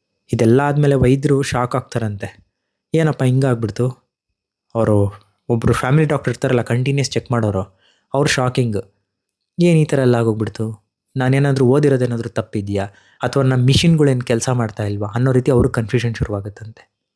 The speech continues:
ಮಿಷಿನ್ ಕನ್ಫ್ಯೂಷನ್ ಅಲ್ಲ ಸ್ನೇಹಿತರೆ, ಇಲ್ಲಿ ಮನುಷ್ಯನಿಗೆ ಸಮಸ್ಯೆ ಇತ್ತು. ಆದ್ರೆ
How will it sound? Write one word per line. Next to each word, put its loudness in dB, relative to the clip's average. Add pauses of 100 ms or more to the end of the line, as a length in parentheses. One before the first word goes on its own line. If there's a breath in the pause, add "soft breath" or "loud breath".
(1300)
ಮಿಷಿನ್ 2
ಕನ್ಫ್ಯೂಷನ್ 2
ಅಲ್ಲ 2
ಸ್ನೇಹಿತರೆ, -2
ಇಲ್ಲಿ 0 (360 loud breath)
ಮನುಷ್ಯನಿಗೆ 2
ಸಮಸ್ಯೆ 0
ಇತ್ತು. -2 (420 soft breath)
ಆದ್ರೆ 2